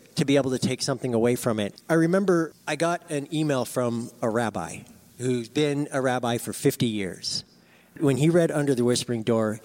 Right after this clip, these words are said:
he said he wanted to email me because he thought that I was a lost person, that I was missing my faith. And I responded to him in kind, and I said, "No, I'm,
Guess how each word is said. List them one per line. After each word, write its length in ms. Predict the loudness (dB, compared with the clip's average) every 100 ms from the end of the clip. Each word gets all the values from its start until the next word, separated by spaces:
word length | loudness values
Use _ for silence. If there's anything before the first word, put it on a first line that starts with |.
| -18 -6
he 100 | -2
said 220 | 2 4
he 80 | 4
wanted 280 | 4 2 0
to 200 | 0 2
email 280 | 4 2 0
me 280 | -2 -4 -8 -16 -2
because 520 | -2 2 2 2 -2 -6
he 280 | -2 0 -2
thought 380 | 0 0 0 -2
that 120 | -2
I 140 | -2 -2
was 180 | -2 -2
a 40 |
lost 420 | -2 -2 -4 -6 -8
person, 400 | -8 -6 -8 -10 -20 -20 -6
that 100 | 0
I 60 | 2
was 200 | 2 0
missing 380 | 0 -2 0 0
my 140 | -2 -4
faith. 540 | -4 -4 -4 -10 -16 -16 -4
And 260 | -2 -2 -4 -16 -4
I 100 | -2
responded 540 | 0 0 2 2 2 0
to 100 | 0
him 100 | 0
in 100 | -2
kind, 380 | -2 -2 -2 -4
and 160 | -2
I 60 | -2
said, 240 | 0 2
"No, 240 | 2 0 0
I'm, 340 | 0 0 -2